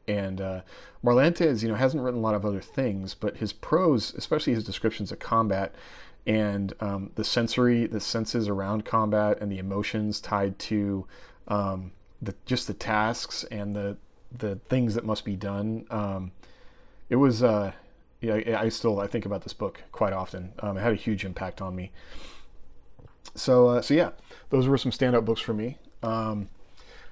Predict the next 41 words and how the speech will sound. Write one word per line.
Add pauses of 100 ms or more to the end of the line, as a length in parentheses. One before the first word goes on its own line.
(500)
my
goals
for
next
week,
uh,
really,
we're,
this
is
holiday
week, (120)
so (120)
we've
got,
um,
some
family
events
to
get
through, (100)
and
then
I've
got
some
time
off
from
work,
so
I'm
just, (100)
you
know,
nose
to
the
grindstone, (120)
grindstone